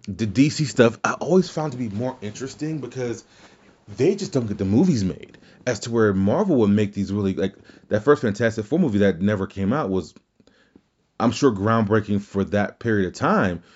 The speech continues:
Eh, but it's one of those things where they still made it. They still made a Captain America movie. They still, still, they, they still did a Spider-Man movie. I think even Spider-Man had, like, a, a show or a movie that was made out of Tokyo or some shit like that. But D C projects, they go through this. Th-, this is not just something new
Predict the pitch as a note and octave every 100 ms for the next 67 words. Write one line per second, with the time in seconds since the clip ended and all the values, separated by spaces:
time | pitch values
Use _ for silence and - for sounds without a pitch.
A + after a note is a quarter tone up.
0 | - _ - G#2+ A2 G2+ A#2 A2 C3 B2
1 | B2+ A2 G#2+ A2 - C3 A2+ G#2 A2+ F2+
2 | F2+ A#2+ A2+ G2+ - A#2+ G#2 G2+ G2 A2+
3 | G#2+ F2+ F#2 F2+ G#2 G#2 G2+ G#2 G#2 G#2
4 | A2+ G#2 G2 - B2 A#2 G#2+ G2+ F#2+ G2
5 | F2 - - - B2 A#2 A2+ G#2+ A#2+ A2+
6 | A2 A2 G2+ G2 - - - - A2 -
7 | B2 A#2 A2+ G2 F#2+ A2+ G#2 G#2+ G#2 F#2+
8 | E2+ G#2+ G#2+ G2+ F2+ - C#3 - G#2 E2+
9 | E2+ G2+ F#2+ - F#2 E2 F2+ D#2 - -
10 | - _ B2 A2 F#3+ G3+ G3 - F3 D#3+
11 | B2+ - - _ - D#3+ D#3+ D#3+ B2 -
12 | C3+ B2+ A#2 G#2 _ - _ _ _ -
13 | A2+ - F#2+ D3+ D3 C3+ A3+ E4 C#4+ A#3+
14 | - A#2 E3 - - C#3+ G#2 - B2 G#2+
15 | G2+ G2+ A#2 G2+ D#2+ D2+